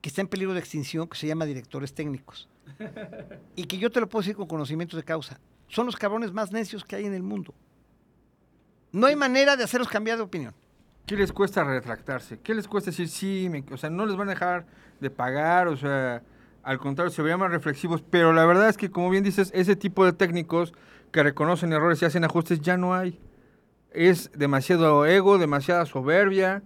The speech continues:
Speaker 2: se sienten tan famosos como los jugadores mismos, Y no, ellos tienen que tener un trabajo más humilde, más, a ver, ¿qué decía Nacho Treyes? "Señores, en el pizarrón yo ya gané el juego, ustedes hagan su chamba"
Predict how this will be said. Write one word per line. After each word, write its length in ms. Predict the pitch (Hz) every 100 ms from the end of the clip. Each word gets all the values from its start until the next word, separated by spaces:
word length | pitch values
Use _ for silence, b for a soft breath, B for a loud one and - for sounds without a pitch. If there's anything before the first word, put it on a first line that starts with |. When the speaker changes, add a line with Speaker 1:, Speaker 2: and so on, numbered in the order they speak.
| b b b
Speaker 2:
se 180 | - 147
sienten 480 | 135 185 175 165 151
tan 300 | - 135 135
famosos 400 | 131 147 165 160
como 180 | 139 131
los 80 | 120
jugadores 380 | 131 147 170 151
mismos, 380 | 156 165 170 - b b b
Y 100 | 139
no, 420 | 170 208 240 240
ellos 400 | 226 233 226 -
tienen 220 | 220 226 220
que 100 | 208
tener 200 | 202 214
un 100 | 202
trabajo 320 | 196 196 196
más 220 | 190 190
humilde, 440 | 196 202 214 208 202
más, 200 | 190 185
a 60 |
ver, 220 | 175 185 - b b b b
¿qué 80 | 208
decía 280 | 226 185 208
Nacho 260 | 202 - 190
Treyes? 300 | 196 185 170
"Señores, 360 | 185 226 220
en 60 | 185
el 80 | 160
pizarrón 420 | 156 170 202 208
yo 340 | 202 208 202 160
ya 220 | 175 180
gané 220 | 165 165
el 80 | 156
juego, 360 | 156 135 117 131
ustedes 260 | 135 165
hagan 160 | 170 147
su 100 | 123
chamba" 340 | 120 107 -